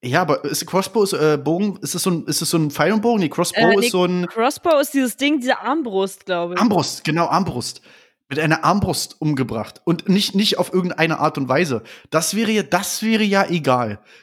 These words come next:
Speaker 1: Das wäre, das wäre ja nicht Netflix-like.
Speaker 2: Er
Speaker 1: Das
Speaker 2: hing
Speaker 1: muss
Speaker 2: vom Kreml runter.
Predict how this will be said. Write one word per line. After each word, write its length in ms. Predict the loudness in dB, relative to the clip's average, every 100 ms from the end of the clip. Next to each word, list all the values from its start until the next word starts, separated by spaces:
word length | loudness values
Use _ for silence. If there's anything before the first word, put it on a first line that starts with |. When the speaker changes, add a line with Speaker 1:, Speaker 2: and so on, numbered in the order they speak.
| _
Speaker 1:
Das 280 | -2 0 0
wäre, 240 | 0 0
das 240 | 0 -2 0
wäre 160 | 0
ja 100 | 2
nicht 160 | 0 0
Netflix-like. 720 | -2 -2 -4 -4 -4 -4 -6 -18 _ _ _ _ _ _ _
Speaker 2:
Er 80 | 2
Speaker 1:
Das 80 | 4
Speaker 2:
hing 80 | 6
Speaker 1:
muss 120 | 4
Speaker 2:
vom 220 | 2 -2
Kreml 420 | -2 -2 0 0 0
runter. 460 | -2 -4 -6 -8